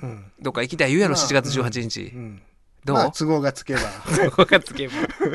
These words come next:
Speaker 2: まあ、そういう感じやな。
Speaker 1: まあ、そんな偉そうな立場じゃないですしね。
Speaker 2: まあまあ、でもね、
Speaker 1: はい。
Speaker 2: 長谷川君の朗読、生朗読、期待している人いるんじゃないですか？
Speaker 1: はい。
Speaker 2: うん。で、イベントの詳細忘れんうちに言うときますよ。
Speaker 1: はい。
Speaker 2: 七月十八日、祝日です。
Speaker 1: は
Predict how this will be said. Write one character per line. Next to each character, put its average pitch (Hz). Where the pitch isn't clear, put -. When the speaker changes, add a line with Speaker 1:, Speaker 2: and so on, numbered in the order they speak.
Speaker 2:
ま -
あ、 -
そ 135
う -
い -
う -
感 175
じ 202
や 190
な。 190
Speaker 1:
ま 220
あ、 202
そ 202
ん -
な 135
偉 123
そ 143
う -
な -
立 226
場 117
じ 107
ゃ 104
な 110
い -
で 117
す -
し -
ね。 127
Speaker 2:
ま 120
あ 110
ま 113
あ、 -
で 107
も 101
ね、 110
Speaker 1:
は 120
い。 -
Speaker 2:
長 113
谷 123
川 127
君 127
の 120
朗 143
読、 151
生 131
朗 160
読、 127
期 -
待 139
し -
て 160
い -
る 151
人 147
い 156
る 226
ん -
じ 185
ゃ 165
な 156
い 135
で 123
す -
か？ 202
Speaker 1:
は 110
い。 -
Speaker 2:
う 107
ん。 101
で、 135
イ 135
ベ 151
ン 143
ト 143
の 135
詳 147
細 135
忘 156
れ 156
ん 160
う 156
ち 151
に 151
言 170
う -
と 180
き 170
ま 165
す -
よ。 127
Speaker 1:
は 190
い。 104
Speaker 2:
七 147
月 139
十 143
八 151
日、 151
祝 180
日 180
で 135
す。 -
Speaker 1:
は 85